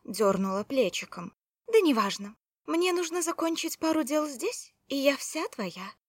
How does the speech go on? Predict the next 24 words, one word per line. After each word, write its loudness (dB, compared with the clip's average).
В -18
том 6
году 6
наша -4
зимовка -2
сорвалась. -2
Может, -2
сейчас -8
получится, -4
м?» -4
«Прямо 2
вся?» -4
Голос 4
Никаниэля -2
свалился -2
в -14
приятный -2
бархат, -6
а -8
мой -4
хвост -4
распух -4
от -6
возмущения. -4